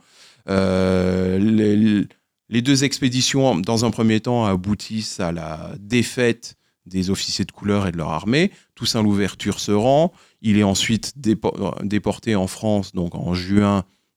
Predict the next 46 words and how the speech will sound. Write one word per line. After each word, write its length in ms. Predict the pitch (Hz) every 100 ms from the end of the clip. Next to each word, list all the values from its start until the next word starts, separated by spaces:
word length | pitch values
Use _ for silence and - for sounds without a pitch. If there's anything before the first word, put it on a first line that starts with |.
| -
mille 200 | 92 85
huit 60 |
cent 220 | - 90
deux. 280 | 92 127 226 - _ _
En 140 | 120
Guadeloupe, 540 | 135 147 135 151 147 123
la 100 | 110
révolte, 560 | 117 113 120 120 - 90 - _ _
donc, 280 | 107 98 107
euh, 80 | 98
il 60 |
y 20 |
a 60 | 107
une 100 | 113
dissension 680 | 110 123 127 113 - 131 113
entre 200 | 95 107
les 140 | 92
deux 240 | 90 101 92
officiers. 380 | 95 110 - 170
Il 60 |
y 40 | 123
a 60 |
Magloire 400 | 104 113 117 120
Pélage, 580 | - 117 117 110 104 92 - _ _ _ _ _ _
qui 200 | - 104
dirigeait 600 | 95 131 120 117 113 123
officiellement 580 | 110 92 - - 107 110
la 120 | 110
Guadeloupe, 540 | 101 104 101 113 104 - _ _ -
qui 160 | 135
tout 120 | 120 147
de 60 |
suite 260 | - 156 147
se 120 | 120
soumet 480 | - 123 120 120 120
à 160 | 98
l'expédition, 1000 | 87 90 - 104 90 90 - 101 98 90
euh, 100 | 85 85 _ - _ -
de 80 | 90
Richepanse, 560 | 80 - - 180 -
qui 140 | - 98
est 20 |
envoyée. 540 | 90 92 104 151 170
Et 40 | 123
Delgrès, 520 | 127 107 123 135 -
lui, 320 | 123 139 123